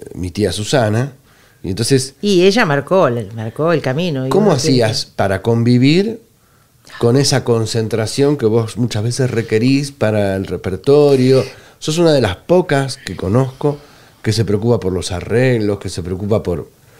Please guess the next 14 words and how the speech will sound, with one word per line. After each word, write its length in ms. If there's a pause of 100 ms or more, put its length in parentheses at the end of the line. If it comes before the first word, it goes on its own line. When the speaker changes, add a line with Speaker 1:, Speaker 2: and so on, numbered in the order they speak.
(440)
Speaker 1:
como 160
por 160
ensayar 800
la 160
entrada, 720
la 140
salida, 560
que 80
tenés 340
todo 220
bastante 460
medido. 400
¿Cómo 180
hacías 460